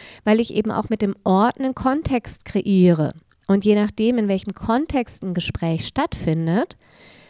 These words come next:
provoziere ich damit auch gewisse Verhaltensmuster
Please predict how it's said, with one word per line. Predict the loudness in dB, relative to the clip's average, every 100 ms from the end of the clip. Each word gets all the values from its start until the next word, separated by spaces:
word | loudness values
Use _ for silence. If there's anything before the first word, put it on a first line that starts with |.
| _ _ _ -6
provoziere | 0 0 0 2 2 2
ich | 0
damit | 0 0 0
auch | -2
gewisse | -2 -2 -4
Verhaltensmuster | -6 -2 0 0 -2 -2 0 0 0 -2 -2